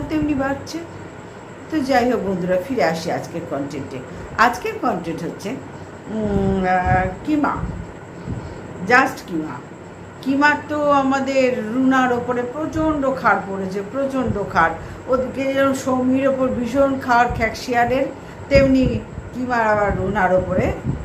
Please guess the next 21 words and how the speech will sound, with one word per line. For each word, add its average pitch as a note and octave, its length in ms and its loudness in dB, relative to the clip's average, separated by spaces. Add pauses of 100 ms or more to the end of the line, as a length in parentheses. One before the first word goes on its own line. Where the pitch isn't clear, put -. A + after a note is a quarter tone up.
(240)
<coughs> F#3 560 -4
এই C4+ 180 4 (140)
প্রচণ্ড G#3+ 480 -2
খাড়। D#3+ 140 2 (420)
মানে D#4+ 180 4
এদের C#4 500 0 (100)
কথাবার্তা C#4+ 640 0
কি D4+ 180 -4
বলো D4+ 340 2
তো, G4+ 80 -2
এদের D4 460 0 (120)
কথা B3+ 280 2
হচ্ছে C#4+ 400 -2 (1800)
কেউ F#4+ 260 4
কিছু G#4+ 280 4
ওদের D#4 260 4
ব্যাপারে D4+ 400 2
কিছু C#4+ 400 -2
বলতে B3 320 0
গেলেই C4 420 2
ওরা A3+ 300 6